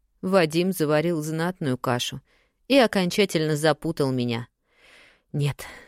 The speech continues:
все-таки найдем его и вместе убьем гада. "Может, чаю хочешь?" вдруг предложил Корней. "Или кофе? Покрепче ничего не предлагаю, маленькая еще". "Можно чай",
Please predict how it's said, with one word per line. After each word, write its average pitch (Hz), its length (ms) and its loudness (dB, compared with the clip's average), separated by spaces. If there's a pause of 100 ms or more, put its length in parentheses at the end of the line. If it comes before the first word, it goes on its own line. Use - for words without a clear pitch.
(140)
все-таки 208 400 0
найдем 180 480 2
его 143 300 2
и 226 240 -2
вместе 214 580 0 (100)
убьем 131 580 0
гада. 127 420 2 (1040)
"Может, 220 420 2
чаю 311 300 6
хочешь?" - 500 -2 (720)
вдруг 147 400 -2
предложил 143 480 -2
Корней. 139 460 -4 (640)
"Или 254 340 6
кофе? 180 600 2 (580)
Покрепче 233 500 4
ничего 190 360 2
не 190 120 4
предлагаю, 165 600 4
маленькая 131 500 2
еще". 117 340 -6 (1000)
"Можно 220 560 2
чай", 185 400 0